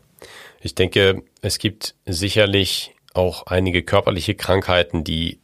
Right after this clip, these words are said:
in bestimmten Teilen der Welt nur vorkommen und somit eben dann kulturell oder, äh, geografisch bedingt sind.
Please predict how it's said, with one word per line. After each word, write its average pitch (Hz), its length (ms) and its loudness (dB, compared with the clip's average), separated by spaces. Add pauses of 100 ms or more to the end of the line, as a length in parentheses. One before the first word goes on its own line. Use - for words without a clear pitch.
(160)
in 82 160 -2
bestimmten 82 380 -4
Teilen 82 300 0
der 78 120 2
Welt 85 240 0
nur 110 120 2
vorkommen 113 640 0 (580)
und 90 420 2
somit 85 420 0
eben 80 480 -2 (380)
dann 78 220 2
kulturell 82 560 2
oder, 76 460 2
äh, 76 40 -8
geografisch 76 640 -2
bedingt 85 400 -2
sind. 98 380 -2